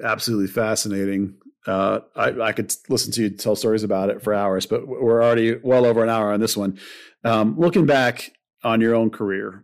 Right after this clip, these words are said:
any, any, any regrets, any, anything you feel like, "Maybe I should have done that differently"?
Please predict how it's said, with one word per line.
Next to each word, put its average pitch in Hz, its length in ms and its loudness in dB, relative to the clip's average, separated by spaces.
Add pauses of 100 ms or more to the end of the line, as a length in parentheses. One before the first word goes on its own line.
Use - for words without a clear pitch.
(140)
any, 127 260 0
any, 156 360 2
any 160 140 2
regrets, 135 600 2
any, 131 200 0
anything 127 440 0
you 120 80 2
feel 127 200 2
like, 117 420 -2
"Maybe 117 240 -2
I 113 60 2
should 123 160 -2
have 110 60 -2
done 113 120 0
that 104 340 -6
differently"? 113 460 -4